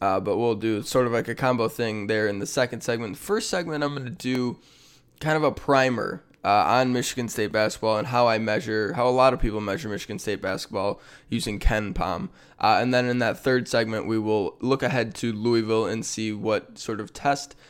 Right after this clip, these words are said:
Michigan State faces tonight on the hardwood. Uh, but first, follow the show on Twitter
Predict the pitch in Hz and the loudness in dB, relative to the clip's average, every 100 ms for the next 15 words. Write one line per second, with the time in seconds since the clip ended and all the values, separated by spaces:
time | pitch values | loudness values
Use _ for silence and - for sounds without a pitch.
0 | - 117 120 - 117 113 - 110 - - | -12 -6 -6 -4 -6 -4 -2 -2 -2 -4
1 | 104 - 98 87 - 101 98 101 - 90 | -4 -2 -8 -10 -8 -4 -2 -4 -6 -6
2 | 98 95 104 - - 101 127 76 62 - | -4 -6 -6 -6 -6 -6 -6 -8 -10 -12
3 | _ - - - - 113 113 127 143 135 | _ -20 -20 -12 -2 0 2 0 2 0
4 | - 139 156 180 165 139 139 143 139 139 | 2 2 4 2 0 2 2 2 0 0
5 | 139 120 107 - | 2 2 -2 -8